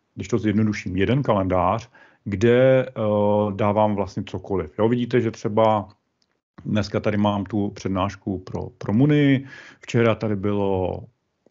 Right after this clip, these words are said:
kolo s Ivanou, jsem byl pro-, na kole s manželkou, a tady nějaký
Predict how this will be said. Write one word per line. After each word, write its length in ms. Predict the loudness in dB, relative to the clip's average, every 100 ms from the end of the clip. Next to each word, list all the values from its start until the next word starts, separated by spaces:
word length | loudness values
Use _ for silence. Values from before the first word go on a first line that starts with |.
| _
kolo 220 | -6 -6
s 140 | -6 -4
Ivanou, 640 | 0 2 4 4 0 -4 -12 -12 -12
jsem 120 | -10
byl 120 | -10
pro-, 180 | -6 -6
na 120 | -4
kole 200 | -4 -4
s 60 | -2
manželkou, 640 | -2 -2 -4 -4 0 0 -2 -8 -20 -20 -2
a 280 | 0 2 0
tady 280 | 0 0 0
nějaký 720 | -2 -4 -6 -6 -6 -8